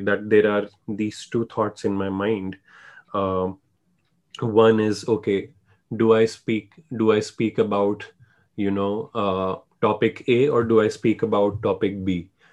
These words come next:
So when I'm kind of evaluating now, what I feel is I have made my b-, mind the master, not my intuition.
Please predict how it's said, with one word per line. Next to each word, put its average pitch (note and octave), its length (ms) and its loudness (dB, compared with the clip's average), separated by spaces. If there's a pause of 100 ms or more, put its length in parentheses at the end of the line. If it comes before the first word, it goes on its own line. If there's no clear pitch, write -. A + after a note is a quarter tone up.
So - 160 2
when A#2+ 200 4
I'm C3 180 2
kind A#2+ 280 2
of B2+ 220 0
evaluating B2+ 720 2
now, B2 480 0
what A#2 240 4
I A#2 80 2
feel C3 320 -4
is A#2+ 260 -2
I A#2 140 2
have B2 220 -2
made A#2 440 -2
my A2 480 -2 (400)
b-, A#2+ 160 -4 (140)
mind A#2+ 460 2
the A2+ 80 4
master, F#2 500 -4 (260)
not G#2+ 240 0
my G#2+ 140 -2
intuition. F#2+ 640 -6